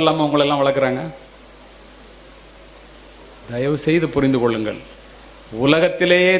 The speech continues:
துயரமான கண்ணீர் தாயினுடைய கண்ணீர். தேடி சோறு நிதந்தின்று பல சின்ன சிறு கதைகள் பேசி மனம் வாடி துன்பமிக உழன்று பிறர் வாட பல செயல்கள் செய்து நரை கூடி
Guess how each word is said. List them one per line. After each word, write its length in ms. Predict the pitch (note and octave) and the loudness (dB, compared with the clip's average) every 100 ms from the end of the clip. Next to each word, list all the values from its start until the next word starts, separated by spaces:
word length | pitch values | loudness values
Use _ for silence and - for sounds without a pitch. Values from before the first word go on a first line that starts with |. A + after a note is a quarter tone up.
| F3+ | 2
துயரமான 580 | F3 F3 F3 E3+ E3+ D#3+ | 2 2 2 2 2 0
கண்ணீர் 380 | E3 E3 D#3+ - | 2 2 0 2
தாயினுடைய 480 | D3 D3+ D3+ C#3+ C3+ B2+ | 2 2 0 0 -2 -2
கண்ணீர். 340 | B2+ A#2+ G#2+ - - - - - - - - - - - - | -4 -4 -6 -10 -18 -20 -20 -20 -20 -20 -20 -20 -20 -10 0
தேடி 340 | C3+ D#3 D3+ D3 - | 4 4 2 -4 -2
சோறு 260 | D3 D#3 C#3 | 2 2 0
நிதந்தின்று 520 | C#3 D3 C#3+ C#3+ D3 C#3+ - | 0 -2 0 -2 -2 -2 0
பல 180 | C3 B2+ | 0 -2
சின்ன 240 | C#3+ D#3 D3 | 0 0 0
சிறு 160 | D3 C#3+ C#3+ | 0 -2 0
கதைகள் 380 | C#3 D3 D3 C#3 | 0 2 0 0
பேசி 240 | C#3 C3+ C#3+ B2 | 0 0 -2 -2
மனம் 220 | C3 C#3 C#3+ | -2 0 2
வாடி 240 | D3+ D#3 D3+ | 2 0 -2
துன்பமிக 420 | D3+ D3 D3 C#3+ C3+ | -4 -2 -2 -2 0
உழன்று 280 | C3+ C#3 C3 - | 0 0 -2 0
பிறர் 240 | C3+ C3+ C3+ | 2 2 2
வாட 260 | D3+ E3 D3 | 2 2 0
பல 160 | C#3+ C#3 | 0 0
செயல்கள் 360 | C#3+ D3 C#3+ C#3 | 0 -2 -2 -4
செய்து 220 | C3 A2+ A2 - - - - - | -6 -6 -10 -16 -20 -20 -12 -2
நரை 200 | A#2+ D3+ D#3 | 0 2 0
கூடி 220 | D#3 F3+ | 0 0